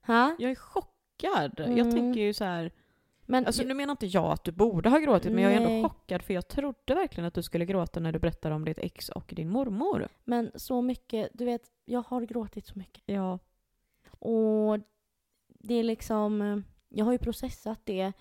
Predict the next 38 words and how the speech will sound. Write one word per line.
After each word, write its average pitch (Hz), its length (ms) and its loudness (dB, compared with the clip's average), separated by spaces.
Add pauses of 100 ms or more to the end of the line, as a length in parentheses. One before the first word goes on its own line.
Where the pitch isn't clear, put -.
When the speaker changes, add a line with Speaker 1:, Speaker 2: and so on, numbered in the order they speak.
(500)
Speaker 1:
Eh, 208 300 -2
och 214 80 -4
så 233 100 -6
nu 220 180 0
är 226 40 0
det 254 100 -2
mer 254 180 0
att 202 140 -2
man, 190 440 -2
eh, - 380 -6 (300)
är - 120 -6
glad 185 360 -2
när 185 80 -4
man 190 100 -4
ser 190 140 -12
tillbaka 185 560 -6
på - 160 -4
minnen 214 420 0
och 247 80 -4
sånt. - 400 -8 (420)
Ja, 196 100 -2
med 202 120 0
mormor 180 320 -2
då, 170 160 -4
sådär, 180 220 -4
att 175 100 -10
det, 185 220 -4 (280)
det 208 320 -4
har 214 80 0
kommit 214 300 -4
till - 180 -10
ett 196 60 -10
annat 202 220 -2
stadie 190 460 -2
nu. 196 220 -4 (260)
Speaker 2:
Ja. 247 420 -6 (280)
Speaker 1:
Tror - 120 -8
jag. - 20 -14